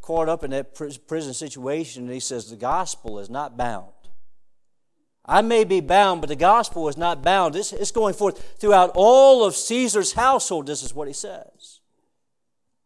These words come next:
And it begins to penetrate Rome. And Paul, as he's writing this, he says, "I'm thankful. I'm thankful that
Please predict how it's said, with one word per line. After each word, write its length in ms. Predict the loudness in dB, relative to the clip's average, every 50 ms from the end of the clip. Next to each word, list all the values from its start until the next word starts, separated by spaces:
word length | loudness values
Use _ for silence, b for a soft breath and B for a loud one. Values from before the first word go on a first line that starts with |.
| _ _ _ _ _ _ _ _ _ _ _ _ _ _ _ _ _ _ _ _ _
And 80 | -18
it 40 | -14
begins 360 | -14 -10 -8 -6 -6 -6 -8
to 100 | -10 -12
penetrate 540 | -12 -10 -10 -10 -10 -10 -10 -8 -8 -8 -8
Rome. 340 | -10 -10 -10 -10 -12 -14 -20 _ _ _ _ _ _ _ _ _ _ _ _ _ _ _ _ _ _ _ _ _ _ _ _ _ _ _
And 180 | -20 -20 -20 _
Paul, 440 | -4 -2 2 2 4 4 2 2 0
as 100 | -2 -4
he's 180 | -6 -8 -6
writing 380 | -6 -6 -6 -6 -6 -8 -10 -10
this, 580 | -8 -8 -8 -8 -10 -10 -12 -12 -14 -16 -20 _ _ _ _ _ _ _ _ _ _ _ _ _ _ _ _ _ _ _ _ _ -14
he 100 | -12 -10
says, 200 | -10 -8 -6 -4
"I'm 140 | -4 -4
thankful. 540 | -4 -6 -6 -8 -8 -8 -10 -12 -12 -14 -16 -18 -20 -20 _ _ _ _ _ _ _ _ _ _ _ _ _ _ _ _ _ _ _ _ _ _ _ _ _ _ _ _ _ _ _ _ _ _ _ _ _ _ -8
I'm 140 | -8 -6 -6
thankful 640 | -6 -4 -4 -2 -2 -4 -6 -6 -6 -6 -6 -6
that 200 | -6 -6 -8 -8